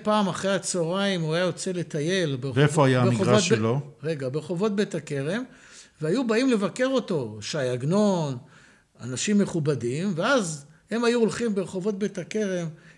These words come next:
Speaker 1: עם חליפה שלושה חלקים וכובע צילינדר, וכל ילדי בית הכרם רצים אחריהם, אחרי ה-, ה-, האח"מים החשובים האלה. היום זה לא היה עובר בלי ליווי של שב"כ ו-, ואנשי ביטחון.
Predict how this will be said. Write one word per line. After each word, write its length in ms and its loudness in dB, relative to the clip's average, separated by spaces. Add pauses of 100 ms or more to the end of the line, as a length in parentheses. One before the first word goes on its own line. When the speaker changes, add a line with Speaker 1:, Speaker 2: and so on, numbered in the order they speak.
Speaker 1:
עם 80 -4
חליפה 460 -2
שלושה 400 -6
חלקים 500 -4
וכובע 360 -6
צילינדר, 640 -8 (500)
וכל 280 2
ילדי 300 4
בית 220 0
הכרם 640 0
רצים 340 -4
אחריהם, 600 -4
אחרי 300 -4
ה-, 80 -2 (120)
ה-, 320 -8 (280)
האח"מים 560 0
החשובים 560 -4
האלה. 220 -4 (480)
היום 260 2
זה 120 0
לא 80 2
היה 140 4
עובר 320 2
בלי 180 0
ליווי 300 -2
של 140 -8
שב"כ 600 -6
ו-, 360 -6
ואנשי 360 -10
ביטחון. 460 -14